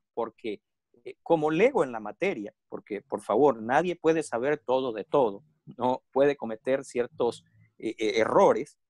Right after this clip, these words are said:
en el fondo era más importante en determinados momentos lo que decía el General Surgeon,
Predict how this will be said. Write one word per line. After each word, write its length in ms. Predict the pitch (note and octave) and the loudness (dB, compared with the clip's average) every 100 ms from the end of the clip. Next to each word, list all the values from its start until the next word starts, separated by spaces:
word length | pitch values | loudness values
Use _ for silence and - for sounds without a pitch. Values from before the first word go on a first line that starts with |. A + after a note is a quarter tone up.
| _ _ _ _ - | _ _ _ _ -4
en 160 | E3+ | -2
el 140 | F3 E3 | -2 -2
fondo 500 | A#3 B3+ D#3+ D3 - _ _ _ - | 0 0 0 -6 -10 _ _ _ -2
era 220 | F3+ F3+ | 0 2
más 240 | F3 G#3+ | 0 -6
importante 600 | G#3+ - E3+ - G3 G3 | -8 -6 -8 -6 -8 -8
en 60 | D3 | -12
determinados 540 | C3 B2+ B2+ C3 E3+ | -8 -8 -6 -4 -4
momentos 480 | D#3+ C#3 D#3 - A2 | -6 -8 -10 -6 -6
lo 80 | G#2+ | -6
que 140 | - | -4
decía 540 | G#2 G#2 - C#3+ D3+ D3+ _ _ - | -4 -4 -4 2 4 2 _ _ -6
el 180 | A2+ G#2 | -4 0
General 340 | C3+ D#3 D#3+ | 2 4 2
Surgeon, 460 | - F#3+ C#3+ A#2+ | 4 2 2 -6